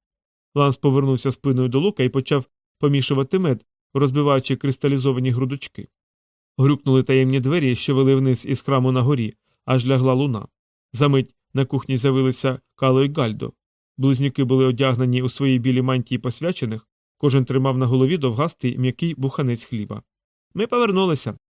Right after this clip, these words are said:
сказав Кало, — "з хлібом". "Що, хіба сліпому не ясно?"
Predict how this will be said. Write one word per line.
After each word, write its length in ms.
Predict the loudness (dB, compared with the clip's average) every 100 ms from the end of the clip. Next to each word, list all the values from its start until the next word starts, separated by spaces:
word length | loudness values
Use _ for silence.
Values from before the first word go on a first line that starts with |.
| _
сказав 340 | -6 -2 0 -2
Кало, — 320 | -6 -6 -8 _ _
"з 60 |
хлібом". 460 | -4 0 0 0 -8 _ _ _ _ _ _ _ _ _
"Що, 200 | -6 -2
хіба 220 | 0 0 -2
сліпому 360 | 0 0 2
не 100 | 2
ясно?" 400 | 2 -2 -4 -8